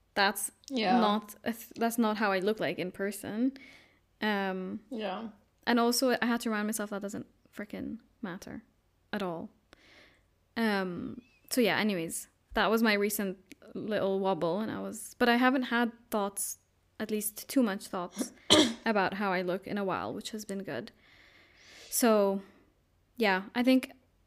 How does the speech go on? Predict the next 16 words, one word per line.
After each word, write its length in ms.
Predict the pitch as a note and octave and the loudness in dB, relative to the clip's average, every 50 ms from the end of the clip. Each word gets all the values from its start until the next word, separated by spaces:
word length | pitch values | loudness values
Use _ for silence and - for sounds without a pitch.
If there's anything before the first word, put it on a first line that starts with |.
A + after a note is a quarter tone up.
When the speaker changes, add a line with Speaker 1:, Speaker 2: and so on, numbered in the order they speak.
| _ _ _ _ _ _ _ - | _ _ _ _ _ _ _ -6
Speaker 1:
so 140 | - - B3+ | -2 2 4
Leo 240 | A#3+ B3+ B3+ B3+ | 6 6 8 8
referred 380 | B3 B3 B3 B3 - A#3+ A3+ G#3+ | 8 6 4 2 2 0 2 2
back 220 | G#3 G#3 G#3 G#3 - | 2 2 0 0 -2
to 100 | - A3 | -6 -4
the 80 | G#3+ | -2
Summer 340 | G#3 - A3 G#3 G#3 G3+ G3 | -2 -2 -2 -2 -2 0 0
of 300 | - F#3+ F#3 F#3+ G3+ - | -2 -2 -4 -6 -8 -8
Love, 440 | G3 F#3+ F#3+ F#3 F#3 G3 G#3+ - - _ _ _ _ _ _ _ _ _ _ - - - | -4 -2 -2 -2 -2 -4 -8 -16 -20 _ _ _ _ _ _ _ _ _ _ -12 -8 -8
ep-, 220 | G#3+ - - - | -8 -8 -6 -4
self-love 560 | - - G#3+ G3+ G3+ - G3 F#3 F#3 F#3+ G3 - - | 0 0 0 0 0 0 -2 0 0 -2 -4 -6 -8
episode 540 | G3+ - G3+ - - F#3 F#3+ F#3+ G3+ - - _ | -8 -8 -8 -6 -6 -4 -4 -6 -8 -12 -16 _
that 140 | - G3 - | -8 -4 -4
we 120 | G3 G3 F#3+ | -2 -2 -2
did. 380 | F#3+ F3 F3 F#3+ G#3 A3+ - - _ _ _ _ - | -2 -2 -2 -4 -4 -6 -10 -14 _ _ _ _ -8
Um, 500 | G#3 G3+ G3 F#3+ F#3 F3+ F3+ - - A3 | -6 -4 -4 -4 -4 -4 -6 -6 -8 -8